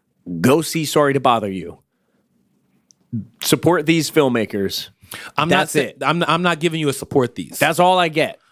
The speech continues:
Speaker 1: That's
Speaker 2: I'm
Speaker 1: the,
Speaker 2: not
Speaker 1: that's the context I have.
Speaker 2: Of course, well, well, number one, let me not be unclear.
Speaker 1: Sure.
Speaker 2: I am a support these.
Speaker 1: Yeah.
Speaker 2: You know, go see Blindspotting, support. Go see Crazy Rich,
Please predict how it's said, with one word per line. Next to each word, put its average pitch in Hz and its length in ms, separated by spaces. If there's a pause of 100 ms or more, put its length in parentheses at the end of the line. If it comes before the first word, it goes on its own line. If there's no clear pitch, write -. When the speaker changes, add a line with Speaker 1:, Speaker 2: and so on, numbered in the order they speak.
(160)
Speaker 1:
That's 175 160
Speaker 2:
I'm 190 60
Speaker 1:
the, 180 80
Speaker 2:
not 160 100
Speaker 1:
that's 180 180
the 175 80
context 151 400
I 131 160
have. 90 420
Speaker 2:
Of 165 180
course, 254 340
well, 156 260
well, 147 160
number 165 240
one, 127 580
let 143 160
me 147 120
not 123 340 (120)
be 104 380
unclear. 101 680
Speaker 1:
Sure. - 360
Speaker 2:
I 175 140
am 185 180
a 156 60
support 127 420
these. - 400
Speaker 1:
Yeah. 98 220 (120)
Speaker 2:
You 127 120
know, 113 320 (140)
go 135 200
see 151 220
Blindspotting, 104 800
support. 101 400
Go 139 120
see 156 200
Crazy 135 320
Rich, 123 220